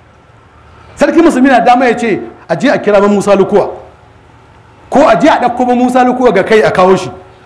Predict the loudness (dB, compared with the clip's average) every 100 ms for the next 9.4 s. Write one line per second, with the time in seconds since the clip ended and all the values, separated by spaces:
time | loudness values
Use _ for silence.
0 | -18 -2 0 2 0 0 2 0 -2 -6
1 | -16 -20 -20 -20 -20 -20 -20 -20 _ _
2 | -20 -10 -4 -2 -2 -6 -14 -4 0 2
3 | 0 0 -2 0 2 2 0 -2 -4 -4
4 | -4 -2 -2 0 -2 -4 -8 -12 -20 -20
5 | -16 -6 -2 0 0 -2 -2 -2 -2 -4
6 | -6 -6 -6 0 2 4 2 2 -2 -4
7 | -6 -10 -18 _ _ _ _ _ -10 -8
8 | -4 -2 0 -2 -4 -4 -4 -6 -4 -4
9 | -4 -8 -12